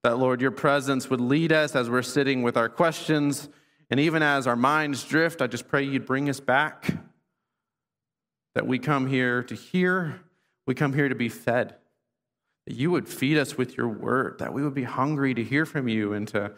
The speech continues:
ask the questions we truly need of, you know, about the help we need in our lives. What do we need to do with our families, Lord? You and you alone know what we need. So we ask for you to speak,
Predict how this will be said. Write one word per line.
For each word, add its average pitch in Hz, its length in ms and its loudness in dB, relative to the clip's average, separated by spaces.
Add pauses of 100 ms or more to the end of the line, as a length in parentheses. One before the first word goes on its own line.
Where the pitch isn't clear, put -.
(280)
ask 180 280 2
the 170 60 2
questions 165 500 0
we 170 120 2
truly 170 400 2
need 135 460 0
of, 110 240 -4 (460)
you 123 40 0
know, 117 220 0 (260)
about 135 280 2
the - 60 2
help 220 300 2
we 180 120 2
need 175 180 4
in 175 100 0
our 156 120 4
lives. 165 460 0 (260)
What 190 100 4
do 196 60 4
we 208 80 2
need 208 100 4
to 202 80 4
do 196 140 4
with 185 160 2
our 165 100 4
families, 165 500 0
Lord? 147 240 2
You 202 380 2
and 151 180 -2
you 180 140 2
alone 156 420 0
know 147 280 2
what 131 240 -2
we 135 160 -2
need. 131 480 -6 (1600)
So 127 60 -2
we 135 100 2
ask 147 280 0
for - 140 -4
you 135 160 2
to 123 80 -2
speak, 117 380 -6